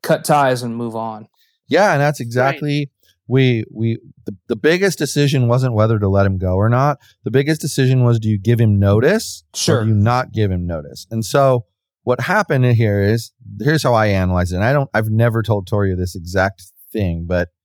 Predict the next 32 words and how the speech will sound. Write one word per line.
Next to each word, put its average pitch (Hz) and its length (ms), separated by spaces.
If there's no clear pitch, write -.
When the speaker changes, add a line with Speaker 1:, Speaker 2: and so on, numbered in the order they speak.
Speaker 3:
Oh 214 160
my. 190 420
Speaker 2:
she - 180
got 147 180
a 139 40
new 147 220
client 135 640
that 123 160
was 117 300
literally 143 520
worth 120 500
double 135 360
the 147 80
money. 107 460
So, 135 600
you 127 140
know, 110 180
you 117 160
could 107 140
get 123 180
rid 117 160
of 127 80
him 123 140
and 98 120
still 139 300
increase 110 640
how 113 80
much 104 180
money 117 220
you're 95 80
making. 90 460
And 143 520